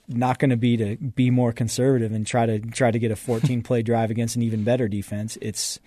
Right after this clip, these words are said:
gonna be to keep being aggressive, keep trying to attack. And, um, you know, and, and it, again, it will be hard. It will be hard, but I, I believe in what we do, and I believe in our players.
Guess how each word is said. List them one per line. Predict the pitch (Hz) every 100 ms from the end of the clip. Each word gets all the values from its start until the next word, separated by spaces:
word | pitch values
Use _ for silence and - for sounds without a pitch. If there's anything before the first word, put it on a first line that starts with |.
| _ _ -
gonna | 113 104
be | 110 107
to | 101
keep | - 139 139
being | 123 117
aggressive, | 101 104 101 - 98 -
keep | 120 117
trying | 117 110
to | 104
attack. | 107 107 101 98 - - _ _ _ _
And, | - 98 98 95
um, | 95 92 104 - _ _ _ _ -
you | 101
know, | 101
and, | 110 -
and | 117
it, | - - -
again, | 127 127
it | 107
will | 127 127
be | 151
hard. | 139 120 131 - _ _ _ _
It | 117
will | 117
be | 120
hard, | 110 107 107
but | 104
I, | 107 -
I | 110
believe | 107 110 107
in | 107
what | 104
we | 104
do, | 104 117 123
and | 104
I |
believe | 95 101 95
in |
our | 95
players. | 87 113 104 101